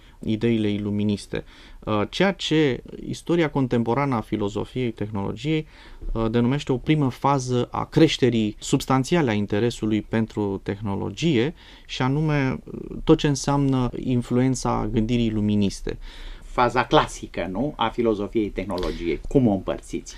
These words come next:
Speaker 1: Da, nu
Speaker 2: Nu?
Speaker 1: neapărat. Deci, sigur că aceste distinții, uh, sunt făcute de contemporani, le putem discuta. Filozofia clasică a tehnologiei, cum este acum denumită,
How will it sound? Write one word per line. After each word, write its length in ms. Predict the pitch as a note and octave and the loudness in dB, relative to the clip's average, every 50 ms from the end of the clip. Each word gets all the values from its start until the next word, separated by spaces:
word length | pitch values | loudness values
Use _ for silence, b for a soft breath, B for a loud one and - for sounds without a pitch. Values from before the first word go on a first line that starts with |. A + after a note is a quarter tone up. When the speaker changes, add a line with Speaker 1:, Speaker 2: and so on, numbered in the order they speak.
| B - | B 0
Speaker 1:
Da, 280 | C3 C3+ C#3 - - - - | 2 4 4 4 2 -4 -8
nu 100 | - C#3+ | -4 -2
Speaker 2:
Nu? 60 | D#3+ | 0
Speaker 1:
neapărat. 540 | E3+ D#3+ D#3 C3+ A#2+ C3 C3+ B2+ A2 - - | 0 0 0 2 4 4 4 4 2 0 -2
Deci, 320 | F2 A#2 D3+ D3 - - - - - D#2 G2 | 2 4 4 4 2 -2 -8 -8 -6 -6 -6
sigur 380 | - - - G#3+ F#3+ F#3 F3+ E3+ | -4 0 2 4 4 4 4 4
că 120 | - F3 D#3+ | 2 0 0
aceste 340 | D#3+ D#3+ - F#3 - - F3 | 0 0 -2 0 4 4 4
distinții, 960 | D#3 D#3 D#3+ D#3 - - G3 F#3 F3+ F3 - - F3 E3 D#3+ D#3 D#3+ - - | 4 2 0 -2 -2 0 2 4 4 2 2 -2 -2 0 0 -2 -2 -2 -2
uh, 80 | D3 D3 | 0 0
sunt 240 | C#3+ - - E3+ D#3 | 0 2 2 0 2
făcute 380 | - D#3 C#3+ - D#3+ D#3 D3+ C#3+ | 2 0 2 2 0 2 2 2
de 120 | C3+ C3+ | 2 0
contemporani, 720 | B2 - B2+ B2 A#2+ - A#2+ A#2 A2+ - A#2 A#2 C#3+ D3+ D3 | 0 0 0 0 0 2 0 0 0 0 0 2 4 4 4
le 100 | C#3+ C3+ | 4 4
putem 340 | B2+ - B2 - D3+ C#3+ C3+ | 2 0 0 0 2 2 2
discuta. 500 | B2 A#2+ A#2 - - A2+ G#2 - - - | 2 0 -2 -2 -4 -4 -4 -2 -6 -2
Filozofia 600 | - C3 C3 C#3+ C3+ C3+ C#3 C3+ - F#3+ E3 C#3 | 0 2 2 4 2 2 0 0 0 0 0 0
clasică 580 | - - D3+ D#3 E3+ D#3 - - D3+ C3+ - B2+ | 0 0 0 2 2 0 -2 -4 -6 -4 -2 0
a 100 | A#2 A2 | 0 0
tehnologiei, 640 | - - G#2+ - - A2 G2 G2+ G2 G#2 B2 C#3 D#3+ | 0 0 -2 -2 -2 -2 -2 -2 -2 -2 0 0 0
cum 180 | - - C#3+ | 2 2 4
este 280 | C#3 C#3+ C#3 - - B2+ | 4 4 2 0 0 -2
acum 380 | A2+ G#2 - - B2+ A#2+ A2 G2+ | -2 -2 -2 0 0 0 0 0
denumită, 540 | G#2 G2+ G2 G2+ G2+ G#2+ A#2 A#2+ B2 - | 0 -2 -2 -2 0 0 0 2 2 0